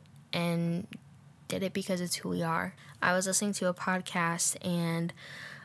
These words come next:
I don't remember who was speaking. It was this guy who was a guest at Vue Church. The speaker was saying, "Live full so you can die empty."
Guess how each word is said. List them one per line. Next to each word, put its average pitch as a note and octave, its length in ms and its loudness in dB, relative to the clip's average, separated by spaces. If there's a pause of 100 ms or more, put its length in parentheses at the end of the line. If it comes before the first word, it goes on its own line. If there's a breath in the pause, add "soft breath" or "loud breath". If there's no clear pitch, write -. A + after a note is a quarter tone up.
(120)
I F3+ 320 2
don't F#3 180 -2
remember F3+ 280 0
who F#3 120 -2
was F3 140 2
speaking. F3 420 0
It F3 60 4
was E3+ 100 0
this E3+ 160 0
guy F3 240 2
who F3+ 100 0
was E3+ 140 0
a F3 60 -2
guest E3+ 440 2
at - 220 2
Vue F#3 240 -4
Church. - 500 0
The F3+ 160 0
speaker G3 460 -2
was F#3 160 2
saying, E3+ 640 0 (800 loud breath)
"Live G#3 320 4
full F3+ 340 2
so - 200 0
you F3+ 140 0
can F3 280 -2
die E3+ 280 2
empty." - 600 -4